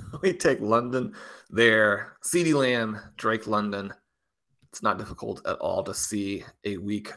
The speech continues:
seventeen event where Lamb goes for fourteen targets, London goes for fifteen targets. It, you have to project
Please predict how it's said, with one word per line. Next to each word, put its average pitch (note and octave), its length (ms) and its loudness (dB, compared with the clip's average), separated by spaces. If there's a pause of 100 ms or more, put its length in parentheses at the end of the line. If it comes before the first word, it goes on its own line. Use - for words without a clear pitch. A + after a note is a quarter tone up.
seventeen G#2+ 1120 -2 (1200)
event A2+ 420 4
where G2+ 600 4 (160)
Lamb A#2+ 320 4
goes G#2+ 600 8 (220)
for G#2 140 -4
fourteen G#2 440 -2
targets, G2 520 -2
London A2 420 0
goes G2 500 2 (360)
for G#2 100 2
fifteen G#2 400 -4
targets. F#2+ 540 0 (640)
It, - 260 2
you A3+ 140 6
have A#3+ 140 10
to D3+ 380 10
project C3 480 4